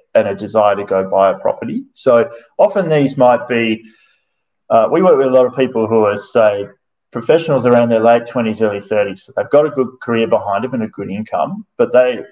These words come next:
they've been doing other stuff, you know, traveling, whatever. They haven't been saving up money for a deposit. They want to get involved in property, but they, um, they know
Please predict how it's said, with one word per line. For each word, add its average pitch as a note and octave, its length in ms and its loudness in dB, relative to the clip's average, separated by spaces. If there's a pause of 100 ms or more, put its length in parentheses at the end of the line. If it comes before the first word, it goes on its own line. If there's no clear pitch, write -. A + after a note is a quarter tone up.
they've C3+ 140 2
been G3 180 2
doing D#3 180 4
other A#2+ 160 2
stuff, - 320 -4
you G2+ 60 -10
know, G2 60 -2
traveling, B2+ 420 -2
whatever. G#2+ 420 2
They A2 160 4
haven't C3+ 280 0
been A#2+ 140 -4
saving A2+ 340 0
up G#2 100 -2
money G#2 260 -4
for G2+ 240 -14
a G2 60 -14
deposit. A2 520 -2 (200)
They A#2 140 2
want D3 220 4
to B2+ 200 -2
get A#2 140 -2
involved G#2+ 320 -2
in G2+ 80 -14
property, G#2+ 760 -4
but G#2+ 300 0
they, G#2+ 560 2
um, G#2+ 540 0 (1000)
they A2 320 0 (420)
know C#3+ 180 2